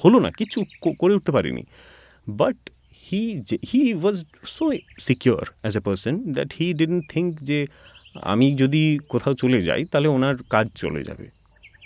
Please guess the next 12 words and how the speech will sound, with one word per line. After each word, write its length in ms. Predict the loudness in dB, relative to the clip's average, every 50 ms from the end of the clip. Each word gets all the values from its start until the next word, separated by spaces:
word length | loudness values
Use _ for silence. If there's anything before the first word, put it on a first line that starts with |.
| -20 _ -20 -20 -20 _ -20 -20 -20 _ _ -12 -12 -12 _ _ _ -12 -8
That's 220 | -8 -6 -4 -4 -6
it। 80 | -6
মানে, 400 | -8 -14 -20 -20 -10 -4 -2 -2
এই 140 | 2 2 2
ধরনের 260 | 2 2 2 2 2
মানুষেরা 380 | 2 2 2 0 0 0 0 0
যা-, 260 | 2 0 0 0 -2
যারা 280 | -4 -2 0 0 0 0
তোমাকে 280 | 0 -2 -2 -2 -2
বলে 380 | -4 -2 0 0 2 2 2 2
না 260 | 0 0 -2 -4 -6
যে, 240 | -6 -4 -2 -4 -4